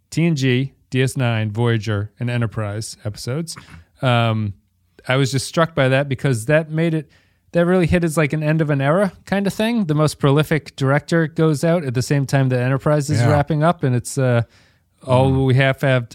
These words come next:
Speaker 1: have after this is modern Star Trek, that Discovery and Picard and stuff like that. So what would you guess? How many jelly beans are in the jar for episodes that this guy directed?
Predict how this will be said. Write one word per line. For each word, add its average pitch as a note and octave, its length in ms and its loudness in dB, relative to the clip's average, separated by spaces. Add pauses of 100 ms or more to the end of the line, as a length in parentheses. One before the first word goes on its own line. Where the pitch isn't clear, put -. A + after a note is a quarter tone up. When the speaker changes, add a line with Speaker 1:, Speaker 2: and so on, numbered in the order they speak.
Speaker 1:
have C3+ 220 2
after B2+ 260 0
this C#3+ 260 -2
is G#2+ 220 -2
modern A#2+ 600 0 (500)
Star - 280 0
Trek, F2 340 -8 (100)
that A2 280 -4
Discovery A2+ 480 -2
and F#2 80 -6
Picard A#2 320 -2
and F2+ 80 -8
stuff - 240 -10
like F#2 140 -8
that. F#2+ 200 -8
So C3 200 2 (320)
what E3+ 180 2
would E3+ 140 2
you D3+ 120 0
guess? B2+ 280 -2
How D3+ 80 0
many D#3+ 140 2
jelly C#3 280 2
beans B2+ 260 -2
are C3 60 0
in B2+ 80 -2
the A#2 80 -2
jar G#2+ 380 0
for A#2+ 180 -6
episodes G#2 440 -4
that A2 100 -6
this G#2+ 160 -6
guy A#2 160 -4
directed? A2 460 -6